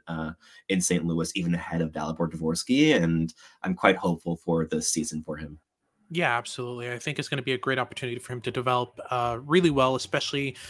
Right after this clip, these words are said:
Speaker 2: having to, um, center himself on that line and take, kinda take it, uh, take it by the reins, essentially.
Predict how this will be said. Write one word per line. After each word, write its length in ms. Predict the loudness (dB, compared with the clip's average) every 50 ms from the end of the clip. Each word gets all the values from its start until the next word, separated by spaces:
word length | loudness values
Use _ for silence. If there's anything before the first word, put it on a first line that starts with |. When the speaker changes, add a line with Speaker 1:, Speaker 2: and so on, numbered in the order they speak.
| -10 -2
Speaker 2:
having 300 | 2 2 4 4 2 -2
to, 640 | -2 -4 -2 0 0 2 2 2 0 -2 -4 -6 -8 -4 -2
um, 480 | -2 -2 -2 -4 -6 -10 -12 -14 -14 -16 _
center 340 | -4 2 4 6 6 8 6
himself 460 | 4 4 4 2 2 2 2 0 -2
on 120 | -4 -2 -2
that 140 | -4 -4 -4
line 240 | -4 -2 -2 -4 -4
and 420 | -6 -8 -10 -12 -14 -16 -16 -18 -18 -18 -18 -18 -14 -2
take, 200 | 2 2 4 6
kinda 160 | 6 6 6
take 220 | 6 4 2 2 2
it, 100 | -2 0 0
uh, 400 | 2 2 2 2 2 0 0 -2 -4 -10
take 260 | -4 0 2 2 4
it 80 | 4
by 100 | 4 4
the 120 | 4 4 2
reins, 320 | 0 -2 -4 -6 -10 -10
essentially. 480 | -10 -8 -8 -8 -10 -10 -12 -12 -12